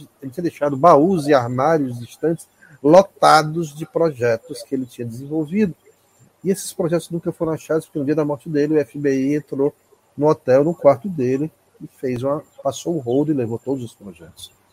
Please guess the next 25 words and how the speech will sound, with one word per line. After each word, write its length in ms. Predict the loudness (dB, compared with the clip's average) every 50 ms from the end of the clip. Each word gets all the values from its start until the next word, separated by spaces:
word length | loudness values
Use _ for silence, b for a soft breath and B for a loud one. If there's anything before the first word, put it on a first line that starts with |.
| b b b b -12 b -2
Mas 140 | -2 -2
o 20 | 0
mais 140 | -2 -4 -2
interessante 480 | -2 -4 -4 -4 -4 -8 -8 -8 -8 -6
é 20 |
ver 120 | -4 -2
isso. 320 | -2 -2 -4 -8 -12 -18 -20 -20 _ _ _ _ _ _ _ _ _ _ _ _ _ _
As 160 | -4 -4 -2
seitas 520 | -6 -2 0 0 0 0 0 -4 -6 -4 -4
nasciam, 800 | -6 -6 -6 -6 -10 -8 -4 -2 0 0 0 0 -2 -4 -6 -10 _ -20 -20 _ _ _ _ _ _ _ _ _ _ _
que, 100 | -8 -8
que 280 | -8 -10 -6 -4 0
momento 520 | 2 2 4 4 2 0 0 -4 -12 -16 -18 _ _ _ _ _ _ _ _ _ _ _ _
prem, 480 | 8 8 8 8 6 2 0 -2 -4
que 140 | -4 -4 -2
momento 320 | 0 0 0 -2 -4 -8
fértil 560 | -12 -12 -6 0 2 2 2 2 -2 -4 -2 -2
da 80 | -2
humanidade 500 | 0 0 -2 -4 -2 0 0 0 0 0 -4
foi 200 | -2 -2 -2 0
o 40 |
início 320 | 0 -2 -4 -6 -6 -8 -10
do 80 | -10
século 400 | -8 -6 -8 -8 -6 -4 -6 -6
vinte, 500 | -6 -6 -8 -8 -8 -8 -10 -14 -18 -18